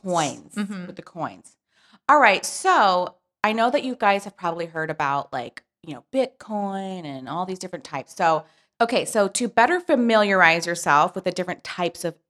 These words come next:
Speaker 1: trading companies. These are the top ten as of August twenty twenty-one. So there's Bitcoin. We've all heard of that one.
Speaker 2: Mm-hmm.
Speaker 1: Ethereum, Binance Coin, Tether,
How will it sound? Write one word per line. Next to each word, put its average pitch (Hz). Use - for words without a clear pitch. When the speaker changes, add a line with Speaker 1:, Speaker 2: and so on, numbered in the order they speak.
Speaker 1:
trading 156
companies. 147
These 269
are 269
the 220
top -
ten 214
as 190
of 190
August 175
twenty 165
twenty-one. 90
So -
there's 185
Bitcoin. 175
We've 160
all 131
heard 135
of 127
that 123
one. 151
Speaker 2:
Mm-hmm. 185
Speaker 1:
Ethereum, 180
Binance 190
Coin, 147
Tether, 160